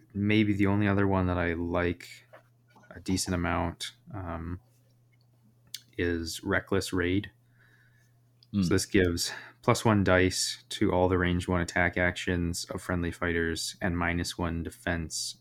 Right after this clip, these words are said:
Speaker 1: from friendly fighters to a minimum of one, uh, that persists until the end of the round. Uh, it's risky, but if you're in a situation where you know that you, you know, theoretically have, you know, some of those extra attack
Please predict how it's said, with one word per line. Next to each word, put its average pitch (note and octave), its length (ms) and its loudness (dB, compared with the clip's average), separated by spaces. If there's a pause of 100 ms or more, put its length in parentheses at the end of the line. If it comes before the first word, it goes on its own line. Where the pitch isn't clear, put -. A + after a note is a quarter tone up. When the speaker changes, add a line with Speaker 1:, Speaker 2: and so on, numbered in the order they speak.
(160)
Speaker 1:
from F2 180 -10
friendly E2 320 -6
fighters E2 440 -4
to - 140 -12
a - 40 -6
minimum E2 280 -8
of E2 140 -12
one, F2 340 0 (880)
uh, D#2+ 280 0
that F2 180 -2
persists - 460 2
until B2+ 220 6
the A2 80 6
end G2 140 4
of E2 60 -2
the E2 100 0
round. E2 380 -4 (160)
Uh, F#2 320 2
it's - 280 -4
risky, G2+ 580 2 (460)
but F2+ 120 0
if F2+ 160 -2
you're A2 180 6
in G#2+ 60 4
a F#2+ 40 2
situation F#2+ 640 0
where E2+ 80 -2
you E2+ 200 -2
know E2+ 480 2
that F#2 180 0
you, F2 480 0 (1080)
you F2+ 100 -2
know, D2+ 240 -6 (840)
theoretically E2+ 800 2
have, E2 640 -2
you D#2+ 60 -8
know, D#2+ 120 -6
some E2+ 160 -4
of D#2+ 60 -2
those D#2 140 -2
extra - 340 -6
attack - 540 -2